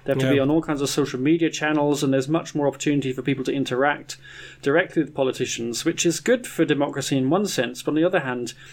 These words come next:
Speaker 1: it just adds to their workload and adds to the sense they have to be, you know, that they have to, have to be doing three or four tasks at the same time. And that, I think, is what really increases your risk of burnout, the fact you can never focus on just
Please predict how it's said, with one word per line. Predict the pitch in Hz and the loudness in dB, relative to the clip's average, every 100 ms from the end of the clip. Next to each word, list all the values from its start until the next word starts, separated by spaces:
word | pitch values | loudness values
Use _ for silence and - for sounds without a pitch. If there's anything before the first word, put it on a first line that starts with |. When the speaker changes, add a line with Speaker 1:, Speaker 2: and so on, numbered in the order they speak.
| - | -4
Speaker 1:
it | 160 | -2
just | 165 | 0
adds | 165 165 160 | 0 0 0
to | 143 | 0
their | 131 | 2
workload | 143 190 190 127 110 110 | 4 2 0 -2 -2 -2
and | 135 151 | 0 0
adds | 156 | 0
to | 147 | -2
the | |
sense | 131 143 131 - | 0 0 0 0
they | 139 | 0
have | 139 151 | 0 -2
to | 139 | 0
be, | 139 135 131 123 - - - - - - | 2 4 4 0 -4 -18 -16 -16 -14 -2
you | 160 | 0
know, | 127 123 | 0 -2
that | 151 | 0
they | 160 | 0
have | 151 | 2
to, | 156 | 2
have | 151 | 0
to | 151 | 0
be | |
doing | 143 143 139 | 0 2 2
three | - 170 | 2 4
or | 151 | 4
four | 143 131 | 2 0
tasks | 143 135 - - | 2 0 0 -6
at | 135 139 | -8 -4
the | |
same | 143 135 | 0 0
time. | 131 190 147 117 | 2 2 2 0
And | 131 160 | 0 0
that, | 185 | 0
I | |
think, | 156 143 123 | 0 -2 0
is | 123 - 131 | -2 -2 0
what | 127 - - - - | 0 0 -10 -12 -8
really | 139 151 147 123 127 139 | 2 2 4 0 0 -4
increases | - 147 - | 0 0 2
your | 139 | 0
risk | 127 135 - | 2 0 0
of | 120 | -2
burnout, | 147 165 131 110 - | 2 2 2 -4 -10
the | 127 | -4
fact | 135 147 | -2 -2
you | |
can | 143 147 | 0 2
never | 151 156 | 2 0
focus | - 147 143 135 135 | 0 -2 2 0 2
on | 127 127 | 0 0
just | 120 - | -2 -4